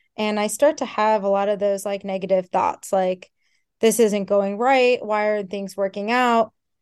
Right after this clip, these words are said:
When those moments pop up, the best thing for me to do is to just start thinking about the things that I am grateful for. And I notice and I can feel a shift in my energy almost immediately.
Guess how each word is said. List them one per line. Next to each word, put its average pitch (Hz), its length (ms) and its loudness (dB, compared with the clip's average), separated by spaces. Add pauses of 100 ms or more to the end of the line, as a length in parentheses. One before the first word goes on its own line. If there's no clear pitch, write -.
(340)
When 214 220 0
those 359 240 0
moments 214 480 -2
pop 185 360 -6
up, 190 240 0
the 208 100 -4
best 214 300 -2
thing 233 180 -2
for 208 180 -4
me 196 260 -4
to 202 140 -8
do 185 360 0
is 190 220 0
to 196 140 -4
just 190 360 -2
start 196 280 0
thinking 196 300 -4
about 190 240 -2
the 190 80 -6
things 185 280 -4
that 180 100 -2
I 180 60 -2
am 180 220 -6
grateful 175 380 -4
for. 190 380 -4 (520)
And 214 160 2
I 277 140 6
notice 208 440 4
and 208 100 -4
I 208 100 -4
can 226 180 -4
feel 196 280 0
a 190 80 2
shift 190 280 -6
in 190 120 -6
my 190 160 -4
energy 185 460 -4
almost 185 340 -4
immediately. 175 920 -2